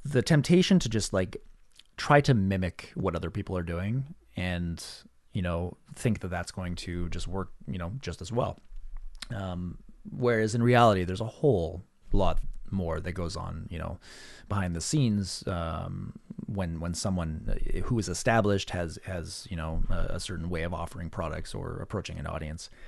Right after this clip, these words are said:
You know, there's, there's history there. There's building relationships with audiences. Like, there, there's stuff that you just, you can't replicate so easily, right? So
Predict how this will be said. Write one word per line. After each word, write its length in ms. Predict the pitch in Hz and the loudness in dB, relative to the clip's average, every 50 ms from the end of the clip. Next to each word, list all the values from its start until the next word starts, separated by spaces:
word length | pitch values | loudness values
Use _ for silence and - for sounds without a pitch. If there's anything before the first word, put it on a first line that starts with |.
| - - - - - - | -16 -18 -18 -18 -16 -12
You 100 | - 73 | -10 -8
know, 100 | 78 76 | -8 -8
there's, 240 | 78 85 85 82 - | -6 -6 -8 -8 -8
there's 180 | - 87 85 - | -8 -8 -4 -2
history 300 | - 139 - - 90 80 | -2 -2 0 -2 -2 -2
there. 200 | 80 80 78 80 | -2 -2 -4 -4
There's 200 | 82 82 82 - | -4 -6 -8 -6
building 400 | - 95 92 87 87 87 82 82 | -6 -6 -4 -4 -4 -4 -6 -6
relationships 640 | 87 85 85 85 - 90 92 87 - - - - - | -4 -4 -6 -6 -6 -8 -10 -10 -12 -12 -14 -14 -10
with 120 | - - | -8 -6
audiences. 440 | 78 78 82 - - - - 90 - | -6 -6 -6 -8 -8 -10 -10 -10 -4
Like, 180 | - 117 120 127 | -2 -2 2 6
there, 140 | 147 156 156 | 6 6 6
there's 220 | 151 151 143 139 | 6 4 2 6
stuff 200 | - - 175 - | 8 8 8 8
that 80 | - 135 | 6 2
you 100 | 131 123 | 2 2
just, 300 | 113 113 107 - - - | 0 -2 -6 -6 -4 -2
you 120 | 120 107 | -2 -2
can't 280 | - - - 131 104 - | 0 0 0 0 0 0
replicate 460 | 95 95 90 92 92 - - - - | -2 -2 -2 -2 -6 -6 -6 -8 -6
so 140 | - - 82 | -6 -6 -4
easily, 300 | 82 85 - - - 69 | -4 -4 -6 -6 -8 -8
right? 220 | 76 85 95 - | -6 -6 -6 -6
So 280 | - - 90 87 87 87 | -6 -4 -4 -4 -4 -6